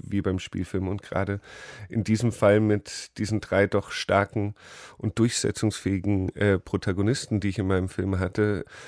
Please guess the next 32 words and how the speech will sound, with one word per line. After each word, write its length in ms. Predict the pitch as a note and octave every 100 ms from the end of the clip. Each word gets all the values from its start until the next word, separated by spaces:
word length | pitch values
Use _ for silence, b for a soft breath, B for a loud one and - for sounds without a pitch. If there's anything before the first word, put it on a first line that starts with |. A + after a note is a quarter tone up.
| B B
konnte 280 | - G#2+ G2+
ich 100 | G#2+
sie 140 | - G#2+
jetzt 240 | - -
nicht 260 | A2 - G2+
davon 340 | G2 - G#2+
<laughs> 20 |
überreden, 640 | G#2+ A2 - G#2 A2 A2+ -
ähm, 440 | G2 G2 G#2 G#2
irgendwelche 460 | G2 G#2 A2 G#2+ F#2+
Sachen, 460 | G2 G2+ G#2 G2+ B B B B G#2 -
ähm, 280 | G#2+ G#2 -
zu 160 | A2
wiederholen 540 | G#2+ G2+ F#2+ B2+ C#3+ A#2+
oder 260 | A2 A2
gegen 300 | G2+ A2+ A#2+
ihren 360 | A2 G#2 G#2 G2+
Willen, 480 | C3+ C3 B2 C#3 - -
ähm, 320 | G#2+ G#2+ G#2
zu 160 | - G#2+
machen. 340 | F#2+ G2 A#2+
Deswegen 480 | A2 - A2 A#2 A2+
musste 280 | A#2 - A#2+
ich 180 | -
auch 200 | A2+ G#2+
lernen, 580 | G#2+ F#2+ G2 A2+ A#2 A#2 B B B B B G#2 _ -
mich 240 | A#2+ -
zurückzunehmen 760 | - - - - D#3 G2+ F#2+ -
und 240 | G2+ F#2+
zu 200 | - A2
beobachten 760 | G2+ - G#2+ A2+ - - A2+ A2+
und 880 | - - G2+ G#2 G#2 - - -